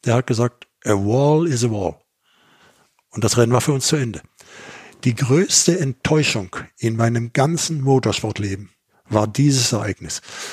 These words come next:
Wir hatten gerade Hoffnung, dass wir konkurrenzfähig sind. War, ja, wir waren schon auf dem, auf dem, äh, Obelisk, wir waren schon auf Platz elf. Das Auto tauchte schon auf Platz elf auf, als er zum ersten Stopp kam und dann war's zu Ende.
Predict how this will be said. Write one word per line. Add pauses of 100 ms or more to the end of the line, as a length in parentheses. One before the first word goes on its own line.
(200)
Wir
hatten
gerade
Hoffnung,
dass
wir
konkurrenzfähig
sind.
War, (220)
ja, (180)
wir
waren
schon
auf
dem, (260)
auf
dem,
äh, (140)
Obelisk,
wir
waren
schon
auf
Platz
elf. (280)
Das
Auto (760)
tauchte
schon
auf
Platz
elf
auf,
als
er
zum
ersten (440)
Stopp
kam
und
dann
war's
zu
Ende.